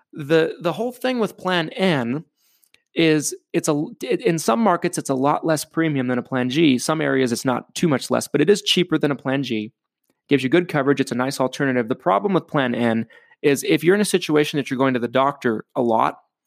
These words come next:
or you, you become in a situation where you're going to the doctor a lot, you're gonna make up the difference in premium very, very quickly. I have clients of mine that go see doctors once a week,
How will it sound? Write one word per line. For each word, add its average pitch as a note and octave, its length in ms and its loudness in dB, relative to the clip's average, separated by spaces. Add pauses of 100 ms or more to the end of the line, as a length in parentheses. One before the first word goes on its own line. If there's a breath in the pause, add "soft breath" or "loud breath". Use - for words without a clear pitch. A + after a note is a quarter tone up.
(120)
or C#3 180 2
you, A#2+ 320 -2
you C#3+ 160 -2
become C3+ 540 -4
in E3+ 100 0
a F3 40 0
situation F3+ 520 0
where F#3+ 80 4
you're F#3 40 2
going F#3 280 2
to F#3 140 2
the G3 80 4
doctor F#3+ 280 2
a G3 40 2
lot, F#3+ 260 2 (320 loud breath)
you're D3 80 0
gonna F3+ 160 2
make F3 180 0
up D3+ 100 -4
the D3 60 -4
difference C3 320 -2
in B2+ 80 -2
premium A#2+ 500 0 (300)
very, D#3 320 2
very C3+ 240 4
quickly. A2+ 540 -2 (280 soft breath)
I C#3 80 0
have E3+ 140 -2
clients C3+ 300 0
of C3+ 60 -2
mine B2 140 0
that A#2+ 60 -4
go B2 120 0
see B2 160 -4
doctors A#2+ 400 0
once A#2+ 200 -4
a A2 40 -10
week, B2 260 -4